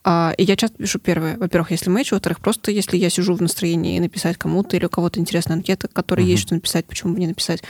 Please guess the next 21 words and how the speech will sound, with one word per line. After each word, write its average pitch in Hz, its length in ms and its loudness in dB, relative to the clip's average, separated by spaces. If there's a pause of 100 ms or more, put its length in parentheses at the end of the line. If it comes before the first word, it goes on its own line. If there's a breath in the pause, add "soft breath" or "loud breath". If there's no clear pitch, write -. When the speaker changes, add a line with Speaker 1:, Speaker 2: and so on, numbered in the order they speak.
(480 loud breath)
Speaker 1:
А, 165 460 0
так 175 140 -2
что - 220 -4
я, 170 140 0 (100)
нет 185 180 2
такого, 175 360 -4
что 202 720 -6
«Привет». 175 300 -2
А, 185 240 0
я 220 180 2
немножко, 226 540 0
может 202 200 2
быть, - 140 -4
я 190 80 0
просто - 300 -4
не 196 60 2
сидела 320 320 -2
в 269 40 -4
Бамбле, 180 320 0 (260 loud breath)
просто, 180 540 0 (580)
а... 175 680 0